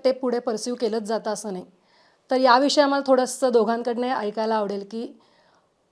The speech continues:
घरात संगीत होतं म्हणून ते जास्त पर्स्यू केलं गेलं किंवा त्याचा फोकस आला का, मनात वाटत होतं की मला ह्याची आवड आहे आणि हे मी पुढे करावं?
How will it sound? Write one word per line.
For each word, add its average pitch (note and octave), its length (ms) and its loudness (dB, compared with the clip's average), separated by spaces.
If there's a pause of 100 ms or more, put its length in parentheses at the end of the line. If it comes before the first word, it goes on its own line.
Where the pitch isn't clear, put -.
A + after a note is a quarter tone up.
(160)
घरात A#3+ 300 6
संगीत D4 400 2
होतं D4 380 6
म्हणून C#4+ 460 2
ते C4+ 520 4
जास्त A#3+ 360 2
पर्स्यू B3+ 420 0
केलं B3 280 0
गेलं B3 240 -2
किंवा C4 240 -2
त्याचा A#3+ 280 -2
फोकस A#3+ 400 -2
आला A3 220 -4 (600)
का, D#4+ 480 8
मनात C#4 340 4
वाटत C#4+ 280 6
होतं C#4+ 200 4
की C#4 400 -4
मला A3+ 240 0
ह्याची B3 300 0
आवड A3 340 0
आहे G#3+ 360 -4 (420)
आणि G#3 240 -6
हे G#3+ 140 -4
मी A3+ 120 -4
पुढे A3 280 -2
करावं? F3 400 -4